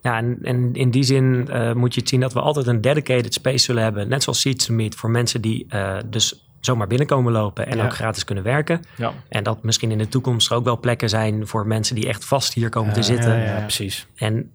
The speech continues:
Speaker 1: maar vooralsnog, ehm, als je echt, eh, vierentwintig zeven met een passen deur in wil, dan gaan we wel met je in gesprek. Willen we weten wat je doet,
Speaker 2: Ja.
Speaker 1: wat je toevoegt. En, eh, dan, eh, dan moet je ook echt bij onze, wel bij onze missie passen.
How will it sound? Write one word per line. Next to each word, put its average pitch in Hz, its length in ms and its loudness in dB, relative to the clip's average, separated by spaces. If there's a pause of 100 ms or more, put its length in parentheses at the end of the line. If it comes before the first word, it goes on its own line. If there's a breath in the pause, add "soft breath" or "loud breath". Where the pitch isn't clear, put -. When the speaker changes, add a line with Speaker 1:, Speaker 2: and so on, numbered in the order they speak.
Speaker 1:
maar 113 240 0
vooralsnog, 120 640 0
ehm, 110 400 0 (380 loud breath)
als 127 140 0
je - 80 -2
echt, - 380 -6
eh, 185 200 -4
vierentwintig 143 520 2
zeven 131 360 2
met 117 120 0
een 117 80 -4
passen 123 300 -2
deur 131 200 2
in 156 120 4
wil, 151 360 0 (260)
dan 131 400 2
gaan 117 200 -2
we 113 40 -4
wel 113 140 0
met 113 140 -2
je 110 60 -4
in 104 60 -4
gesprek. - 460 -4
Willen 107 200 -2
we 104 60 -2
weten 107 240 -2
wat 131 200 0
je 123 60 -2
doet, 120 260 0
Speaker 2:
Ja. 120 320 -2
Speaker 1:
wat 123 160 0
je 127 80 -2
toevoegt. 113 480 -2
En, 104 280 -4 (400 loud breath)
eh, 107 180 -2
dan, 110 500 0 (140)
eh, 101 340 -4
dan 110 120 -2
moet 120 120 2
je 143 80 2
ook 127 100 0
echt 143 240 -2
bij 110 180 -2
onze, 104 540 -4
wel 107 420 -2
bij 104 160 -2
onze 104 160 -4
missie 131 260 0
passen. - 460 0